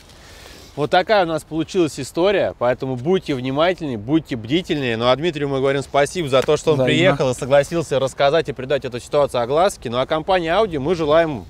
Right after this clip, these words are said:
Speaker 1: проработать ситуацию. Я, конечно, буду дико удивлен, если вы на нее отреагируете, как-то на эту ситуацию повлияете и внесете ясность, почему ваши сотрудники вот так вот себя ведут, когда вам человек, ну, действительно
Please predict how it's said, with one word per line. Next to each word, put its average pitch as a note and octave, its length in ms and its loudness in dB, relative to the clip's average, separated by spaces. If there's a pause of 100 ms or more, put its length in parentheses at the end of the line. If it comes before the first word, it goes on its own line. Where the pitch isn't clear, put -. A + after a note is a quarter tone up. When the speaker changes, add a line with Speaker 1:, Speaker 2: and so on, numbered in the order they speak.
(200)
Speaker 1:
проработать D#3 580 0
ситуацию. D3+ 560 0
Я, C#3 120 2
конечно, E3+ 340 -4
буду D#3+ 240 -6
дико E3+ 320 -6
удивлен, C#3+ 460 -2
если C#3+ 260 -4
вы C#3 80 -2
на C#3 80 -4
нее C3+ 200 -2
отреагируете, C3+ 760 0 (260)
как-то D3 420 -2
на G#2 180 -4
эту A#2+ 160 -6
ситуацию B2 420 -2
повлияете D3 600 0
и A2+ 60 -8
внесете A2+ 440 -8
ясность, C3 340 -2
почему C3+ 300 -10
ваши C3 240 -4
сотрудники C3+ 600 -8 (340)
вот A#2+ 180 -6
так D#3 200 0
вот C3+ 100 -4
себя C#3 160 0
ведут, B2+ 240 -4
когда A#2+ 240 -2
вам C3+ 220 2
человек, C#3 480 0
ну, - 60 -8
действительно B2 600 -6